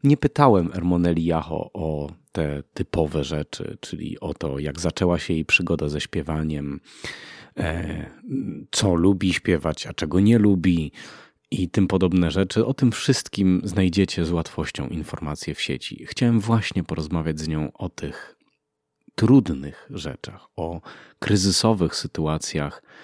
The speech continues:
ale nie tylko w świecie opery, także w jej własnej karierze.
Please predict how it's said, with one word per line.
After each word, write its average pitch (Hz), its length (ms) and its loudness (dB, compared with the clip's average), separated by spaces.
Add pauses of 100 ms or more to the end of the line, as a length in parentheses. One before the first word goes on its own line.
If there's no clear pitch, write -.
(160)
ale 98 180 2
nie 90 140 4
tylko 185 420 0
w - 100 -8
świecie - 460 0
opery, 73 440 -8 (480)
także 92 640 2 (340)
w - 80 -10
jej 95 160 4
własnej 82 480 -2
karierze. 71 600 -6